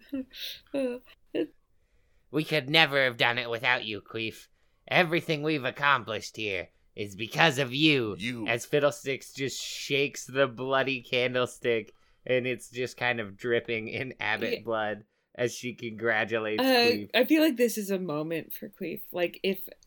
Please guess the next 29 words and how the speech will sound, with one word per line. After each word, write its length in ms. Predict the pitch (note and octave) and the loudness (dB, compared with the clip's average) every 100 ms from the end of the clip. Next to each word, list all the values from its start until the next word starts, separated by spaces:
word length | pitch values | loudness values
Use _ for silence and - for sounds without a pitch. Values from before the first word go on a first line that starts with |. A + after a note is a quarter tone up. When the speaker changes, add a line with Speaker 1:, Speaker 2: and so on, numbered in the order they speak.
| - | -4
Speaker 1:
Queef 280 | G#3+ G3 G3+ | -2 -2 -2
were 120 | G3 | -2
a, 280 | F#3 F3 E3+ | 0 0 -2
uh, 300 | D#3+ D#3 B2 _ | -4 -6 -10 _
anti-hero, 760 | F#3+ F#3+ G#3+ A3 A3 A3 A3 A3+ | -4 -2 0 -2 0 -2 0 -2
this 260 | G3 F3 | -4 -6
would 160 | G3 F#3 | -6 -6
be, 180 | F#3+ F3+ | -4 -2
like, 420 | E3+ D#3 D#3+ - _ - _ _ _ - | -2 -4 -6 -20 _ -20 _ _ _ -6
if 80 | |
she 160 | G3 G#3 | -4 -2
were 120 | F#3 | -2
Walter, 460 | E3 D#3 D#3+ E3+ D#3+ - | 0 -2 0 0 -2 0
if 160 | F#3+ G3+ | 0 2
he, 160 | C4 C4 | 0 0
God 200 | - F#4 - | 0 0 4
damn 220 | D#4+ D4+ | 6 6
it, 100 | - | 2
I 60 | A3 | 0
keep 280 | - C#4+ - | 0 -2 -2
th-, 160 | A#3+ | -6
forgetting 380 | C4 A#3 A#3 G3+ | -2 0 0 0
this 160 | F#3+ F#3+ | -4 -6
isn't, 340 | F3+ F3+ E3+ | -6 -6 -4
um, 340 | D#3 D#3 D#3 G#3+ - | -6 -6 -6 -8 -10
<laughs> 160 | - - | -18 -2
Tricks. 360 | C4+ F#3 - _ - - - - _ | 0 0 -4 _ -20 -20 -20 -20 _
If, 280 | - A3+ G#3+ | 6 6 6
um, 580 | A3+ G3+ F#3 E3+ E3 E3 | 2 4 2 0 -4 -12